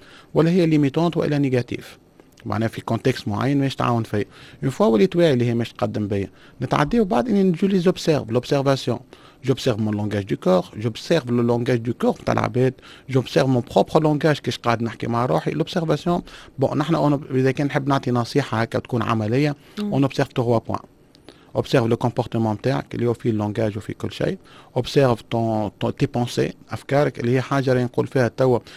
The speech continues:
Speaker 1: مي أغلب العباد اللي يسمعوا فينا ولا مش متعودين نوبسيرفيو
Speaker 2: صعيبة
Speaker 1: أفكارنا.
Speaker 2: ياسر داير.
Speaker 1: ماهيش متعودين
Speaker 2: أي،
Speaker 1: نوبسيرفيو أفكارنا.
Speaker 2: صحيح.
Speaker 1: اون كونتر بارتي، فما دي زيتود تقول لك عنا أكثر من ستين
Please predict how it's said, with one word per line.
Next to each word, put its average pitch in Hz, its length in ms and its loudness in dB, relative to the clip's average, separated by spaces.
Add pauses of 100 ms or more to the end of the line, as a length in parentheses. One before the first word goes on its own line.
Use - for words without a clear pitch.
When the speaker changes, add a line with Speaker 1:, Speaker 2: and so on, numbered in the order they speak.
(160)
Speaker 1:
مي 110 100 -2
أغلب 143 240 4
العباد 123 300 2
اللي 110 120 0
يسمعوا 107 340 -2
فينا 143 300 -2
ولا 110 120 -4
مش 131 220 -2
متعودين 131 560 0
نوبسيرفيو 110 500 -2
Speaker 2:
صعيبة 247 260 2
Speaker 1:
أفكارنا. 240 240 4
Speaker 2:
ياسر 208 240 0
داير. 180 440 -2 (1000)
Speaker 1:
ماهيش 139 220 0
متعودين 156 400 2
Speaker 2:
أي، 214 120 6
Speaker 1:
نوبسيرفيو 147 340 2
أفكارنا. 196 360 0
Speaker 2:
صحيح. 202 120 -2
Speaker 1:
اون - 80 0
كونتر - 360 -4
بارتي، 196 420 -2 (360)
فما 147 220 2
دي 135 120 0
زيتود 170 380 -2
تقول 170 200 0
لك 160 120 0
عنا 185 300 0
أكثر 180 340 -4
من 160 120 2
ستين 170 400 -4